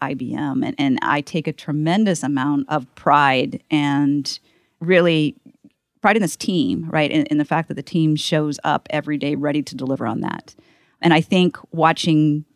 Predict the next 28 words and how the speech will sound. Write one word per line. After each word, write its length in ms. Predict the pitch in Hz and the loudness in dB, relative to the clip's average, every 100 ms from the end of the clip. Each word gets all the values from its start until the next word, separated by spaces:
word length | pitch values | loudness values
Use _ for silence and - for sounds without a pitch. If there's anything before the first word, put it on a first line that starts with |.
| _ | _
people, 520 | - 196 196 170 151 | -6 -4 0 0 0
watching 460 | 147 - - 147 135 | -2 -6 -2 -2 -2
attendees 920 | 160 - - 180 196 240 254 262 - - | -6 -14 -4 -2 -2 -4 -4 -6 -10 -6
at 180 | 202 196 | -4 -2
our 80 | 214 | -2
things, 200 | 226 220 | 0 0
when 120 | 190 | 2
you 80 | 175 | 0
see 180 | 170 220 | 0 -2
somebody 460 | 233 214 196 185 156 | -2 -2 0 0 0
engage 500 | 160 147 160 190 180 | -2 -2 -4 -6 -6
the 100 | 160 | -8
way 200 | 156 160 | -4 -6
that 140 | 156 | -4
you 100 | 156 | -6
hoped 400 | 135 170 202 - | -2 0 0 0
they 140 | 269 277 | 2 2
would, 340 | 294 330 349 | 0 -2 -4
I 340 | - - - | -8 -20 -6
mean, 80 | 185 | -2
that 120 | 277 370 | 0 0
is 80 | |
incredibly 680 | 202 190 - - 415 254 185 | 0 -2 -6 -6 -2 2 2
in-, 160 | 160 - | 0 0
inspiring. 640 | 180 175 - 202 170 139 151 | 0 0 -2 -2 -2 0 2
And 80 | |
I 60 | 170 | 2
think, 340 | 190 208 185 | 2 0 -2